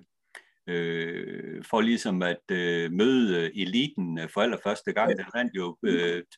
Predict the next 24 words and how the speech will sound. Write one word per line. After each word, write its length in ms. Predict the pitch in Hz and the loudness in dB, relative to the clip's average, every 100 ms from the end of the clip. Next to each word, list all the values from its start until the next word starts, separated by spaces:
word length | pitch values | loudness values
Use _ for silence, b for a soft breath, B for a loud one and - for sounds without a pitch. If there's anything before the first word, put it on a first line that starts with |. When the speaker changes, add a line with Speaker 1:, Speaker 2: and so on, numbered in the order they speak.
| _ | _
Speaker 1:
Prix 200 | 110 95 - | -4 -4 -2
de 180 | 92 - - | -4 -4 -6
Tenor 240 | 98 98 | 0 2
de 100 | 95 | 0
Bonne 280 | 80 104 131 - | 2 0 0 -2
foran, 400 | 95 90 87 87 | -2 0 -2 -4
øh, 120 | 82 - | -6 -2
Empire. 500 | 123 - 95 90 87 B B _ | -4 2 2 2 -2 B B _
Øh, 480 | 101 90 87 87 - | -4 0 2 0 0
Speaker 2:
Ja. 120 | - 135 87 98 | 2 2 0 -4
Speaker 1:
men, 160 | 92 | -2
øh, 80 | 92 - _ _ - | -2 -4 _ _ -16
skal 200 | - 107 | 2 4
jeg 100 | 113 | 6
nu 100 | 131 | 4
rigtig 380 | 151 143 107 | 4 2 0
ud 140 | 123 131 | 2 2
og 420 | 87 85 87 90 | 2 2 0 2
veste 280 | 98 - 131 | -2 0 -4
tænder 320 | 135 90 82 | -2 -2 -4
mod, 280 | 85 92 92 | -6 -4 -2
mod 180 | 98 92 | 0 2
de 120 | 98 | 2
allerstærkeste? 640 | 120 - 120 135 - | 2 -2 -4 -6 -8